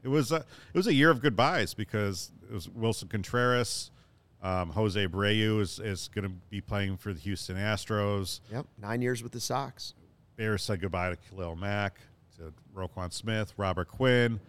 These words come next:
Speaker 1: Alex DeBrincat from the Hawks. Like, it's, it's just been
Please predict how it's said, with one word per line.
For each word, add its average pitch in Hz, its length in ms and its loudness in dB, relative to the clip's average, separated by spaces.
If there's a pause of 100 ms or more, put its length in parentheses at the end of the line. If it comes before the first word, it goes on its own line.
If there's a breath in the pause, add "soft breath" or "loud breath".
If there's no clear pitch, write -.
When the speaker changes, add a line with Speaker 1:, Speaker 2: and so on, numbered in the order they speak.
(420 soft breath)
Speaker 1:
Alex 110 300 4
DeBrincat 113 440 0
from 107 180 -4
the 98 120 -6
Hawks. 151 800 -4
Like, 104 160 -6
it's, - 240 -2
it's 135 200 -6
just 127 180 -2
been 113 320 2